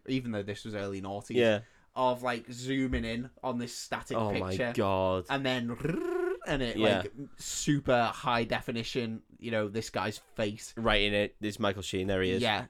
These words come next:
Speaker 1: And she was like, "That's the human.
Speaker 2: That's
Speaker 1: They were
Speaker 2: him.
Speaker 1: chasing this human."
Speaker 2: Oh, they were, he's a werewolf.
Speaker 1: Yeah.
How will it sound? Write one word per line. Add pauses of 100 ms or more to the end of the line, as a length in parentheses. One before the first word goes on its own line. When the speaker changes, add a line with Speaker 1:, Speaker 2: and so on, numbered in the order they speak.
Speaker 1:
And
she
was
like, (100)
"That's
the
human.
Speaker 2:
That's
Speaker 1:
They
were
Speaker 2:
him.
Speaker 1:
chasing
this
human."
Speaker 2:
Oh,
they
were,
he's
a
werewolf. (120)
Speaker 1:
Yeah.